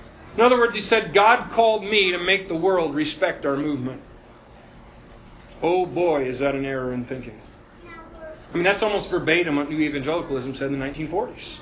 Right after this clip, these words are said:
Almost exactly. So that mindset leads to the formation of what was called the moral majority.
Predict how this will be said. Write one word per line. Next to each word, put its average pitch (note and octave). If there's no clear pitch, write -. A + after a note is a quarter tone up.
Almost G#3
exactly. G3
So G#3
that A#3+
mindset A#3+
leads A3+
to -
the A3+
formation A#3
of A3+
what A3+
was G3+
called A3+
the G#3
moral G#3+
majority. G3+